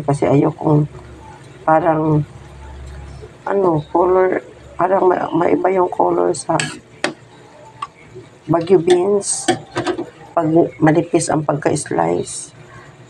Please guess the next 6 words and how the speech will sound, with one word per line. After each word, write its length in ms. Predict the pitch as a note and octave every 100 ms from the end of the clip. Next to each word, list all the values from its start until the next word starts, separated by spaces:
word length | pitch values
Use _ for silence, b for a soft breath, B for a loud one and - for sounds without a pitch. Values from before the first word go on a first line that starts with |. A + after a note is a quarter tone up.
| -
Kaya 160 | F#3+
gusto 320 | F3 E3+ - F3+
ko 80 | E3+ E3
makapal-kapal 1300 | D#3+ D#3 D#3+ D#3+ D#3 D3+ - - E3 D3+ D3+ D#3+ E3
ng 480 | E3 D#3+ D#3+ D#3+ G#3
konti. 440 | A3 G#3+ - -